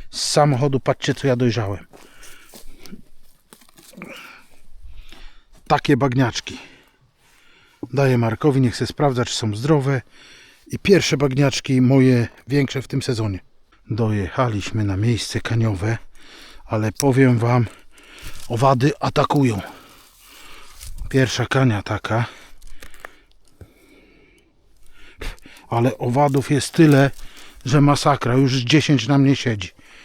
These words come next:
Tutaj zostawiamy taką małą. Tu jest duża, ale pewnie już będzie stara. Zaraz sprawdzimy.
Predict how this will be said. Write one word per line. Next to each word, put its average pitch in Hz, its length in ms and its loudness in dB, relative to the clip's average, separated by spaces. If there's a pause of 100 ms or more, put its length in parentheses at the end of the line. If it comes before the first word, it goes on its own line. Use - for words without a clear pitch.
(1040)
Tutaj 113 360 0
zostawiamy 110 640 0
taką 110 280 -6
małą. 104 480 -2 (760)
Tu 127 140 0
jest 110 200 0
duża, 110 500 0 (1000)
ale 117 280 -2
pewnie 127 300 2
już 113 160 0
będzie 117 320 2
stara. 95 480 -4 (1300)
Zaraz 135 320 -4
sprawdzimy. 143 760 0